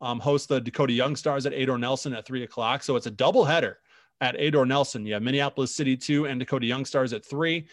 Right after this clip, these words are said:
And then, uh, the, uh, N P S L squad, Minneapolis City and Med City at six P M. So, uh, it could be a long day for some Minneapolis City supporters, but, uh, two quality matches there for them to take in. Uh, Brooklyn Knights and Vlora at Park Center High School. That's gonna be at six o'clock on Saturday.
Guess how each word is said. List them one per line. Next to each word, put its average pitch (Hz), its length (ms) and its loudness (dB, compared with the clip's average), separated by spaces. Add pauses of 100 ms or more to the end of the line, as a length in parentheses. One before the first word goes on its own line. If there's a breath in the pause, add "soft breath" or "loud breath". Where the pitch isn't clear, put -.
(240 soft breath)
And 123 140 -6
then, 123 200 -2
uh, 107 420 0
the, 104 240 -4
uh, 98 320 -4 (120)
N 139 120 -2
P - 120 -2
S 123 180 0
L 117 120 0
squad, 113 340 0
Minneapolis 110 520 -4
City 107 280 -8
and 107 320 -8
Med 113 200 -2
City 101 300 -8
at 110 160 -10
six - 260 -10
P 104 200 -12
M. 95 200 -12
So, 101 320 -6 (340 soft breath)
uh, 107 220 -4
it 117 60 -14
could 160 120 0
be 180 80 4
a 165 80 6
long 170 240 4
day 165 220 4
for 165 120 -4
some 151 200 0
Minneapolis 147 480 2
City 143 180 0
supporters, 143 600 0
but, 123 280 0
uh, 120 340 0
two 151 220 0
quality 135 420 -2
matches 117 480 -6
there 98 300 -6 (300 soft breath)
for 127 100 -14
them 123 160 -6
to 110 60 -6
take 110 280 -4
in. 101 360 -6 (520 soft breath)
Uh, 113 300 -6
Brooklyn 160 440 -2
Knights 165 240 0
and 143 120 -2
Vlora 156 340 6
at 117 160 -4
Park 135 220 0
Center 127 220 -2
High 127 140 0
School. 139 240 -2
That's 127 180 -2
gonna 139 80 -6
be 127 100 -2
at 110 60 -8
six - 240 -8
o'clock 123 320 -4
on 120 100 -4
Saturday. 120 500 0